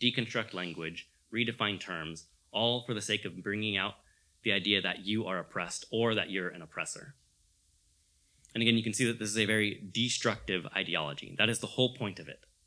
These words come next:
It's not to, meant to build up. It is only meant to destroy. And so, um, the most prominent one you guys might have heard of is critical race theory, and we went more in depth on this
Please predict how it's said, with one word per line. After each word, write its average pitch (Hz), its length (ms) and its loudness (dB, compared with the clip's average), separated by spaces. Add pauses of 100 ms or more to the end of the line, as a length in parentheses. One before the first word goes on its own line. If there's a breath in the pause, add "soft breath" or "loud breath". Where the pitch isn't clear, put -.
(540)
It's - 140 -6
not 117 200 0
to, 131 120 -4
meant 110 220 0
to - 80 -8
build 98 220 2
up. 87 180 0
It 101 60 -2
is 95 200 -4
only 120 280 2
meant 107 260 0 (160)
to - 100 -18
destroy. 87 480 -4 (1800)
And 107 100 -2
so, 95 280 2 (800)
um, 101 220 4
the 110 100 2
most 127 240 8
prominent 107 300 4
one 101 140 2
you 98 80 2
guys 98 160 6
might 92 140 2
have 90 80 -8
heard 95 120 0
of 90 60 -4
is 90 140 -2
critical 107 320 0
race 95 180 2
theory, 87 140 0
and 90 80 0
we 104 80 2
went 131 240 -2
more 107 180 0
in 95 60 0
depth 95 220 0
on 92 80 -2
this 87 240 -8